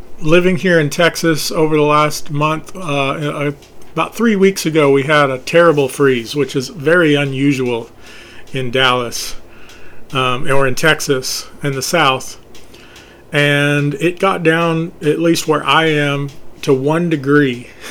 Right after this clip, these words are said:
And it was below, uh, freezing for probably eight, nine days in a row.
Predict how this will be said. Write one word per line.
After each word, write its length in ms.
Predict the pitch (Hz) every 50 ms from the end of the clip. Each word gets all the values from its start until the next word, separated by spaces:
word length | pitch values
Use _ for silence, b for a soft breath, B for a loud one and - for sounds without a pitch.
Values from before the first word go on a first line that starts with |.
| B B B B B B B B B B B B B B B B -
And 300 | 143 147 147 143 143 156
it 80 | 151
was 180 | 156 160 151 139
below, 880 | 127 - - 147 143 143 147 156 165 175 180 180 185 180 180 165 - - - - B B B B B B B B B B B B B B B B B B B B - - -
uh, 320 | - 151 147 143 143 139 139 - - - -
freezing 760 | - - - 170 175 190 202 196 180 170 175 165 156 156 147
for 540 | - - 160 156 156 151 147 147 147 143 - B B B B B B B B B B B -
probably 680 | - 165 165 185 190 196 185 185 175 160 147 147 -
eight, 280 | - 143 160 165 175 175
nine 280 | 156 156 160 160 156 147
days 320 | 151 151 156 156 160 147
in 60 | 147
a 80 | 143 131
row. 520 | 127 131 135 139 143 151 156 156 165 151